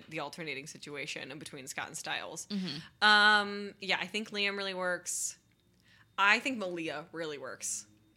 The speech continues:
Speaker 1: I think sort of bringing her in as a main cast in this, in this season was really smart. I think Shelley Hennig is, one, so funny, and two,
Speaker 2: Mm-hmm.
Speaker 1: just, like, again, a good presence to have,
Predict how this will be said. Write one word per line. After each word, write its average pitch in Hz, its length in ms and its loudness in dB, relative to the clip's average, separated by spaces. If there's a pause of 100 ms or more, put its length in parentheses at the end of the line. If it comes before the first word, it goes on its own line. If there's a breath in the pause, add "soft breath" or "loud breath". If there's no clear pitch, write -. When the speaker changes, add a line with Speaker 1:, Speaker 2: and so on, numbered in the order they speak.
Speaker 1:
I 196 120 6
think 285 180 0
sort 294 140 2
of 240 120 -2
bringing 202 320 2
her 190 200 0
in 170 140 0
as 165 140 -6
a 180 60 -6
main 156 220 -4
cast 151 380 -4
in 160 100 -8
this, - 420 -6
in 180 160 -6
this 151 160 -6
season 151 540 -10 (160)
was 190 160 -10
really 156 200 -8
smart. 151 340 -6
I - 40 -2
think 202 160 -8
Shelley 175 220 -2
Hennig 156 340 -4
is, 160 320 -4 (380)
one, 214 260 2 (120)
so - 380 -2
funny, 180 440 -2
and 202 160 -2
two, - 160 2
Speaker 2:
Mm-hmm. 214 80 0
Speaker 1:
just, 175 160 0
like, 180 240 0 (500 loud breath)
again, 214 300 -2
a 165 100 -4
good 185 240 -6
presence 165 440 -6
to 175 80 -8
have, 151 220 -4